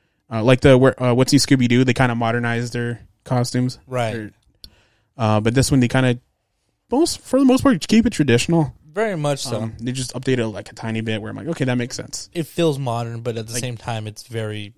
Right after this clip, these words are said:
Speaker 2: obvious.
Speaker 1: like Velma wears boots.
Speaker 2: Mm-hmm.
Speaker 1: So, yeah. Um, but yeah,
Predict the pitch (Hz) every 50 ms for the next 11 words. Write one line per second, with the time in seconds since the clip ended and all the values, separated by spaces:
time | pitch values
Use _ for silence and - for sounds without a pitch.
0 | _ _ _ _ _ - 107 104 107 117 - - - - - - - 139 120 113
1 | 120 113 113 117 113 113 117 110 107 113 110 - 117 123 - - - - - _
2 | - - - _ _ _ _ 143 131 123 123 123 120 113 - _ _ _ - 90
3 | 64 62 76 - _ _ - 117 120 120 120 117 120 120 120 120 117 - - -
4 | - _ _ _ _ _ _ _ _ _ 123 160 170 196 214 160 113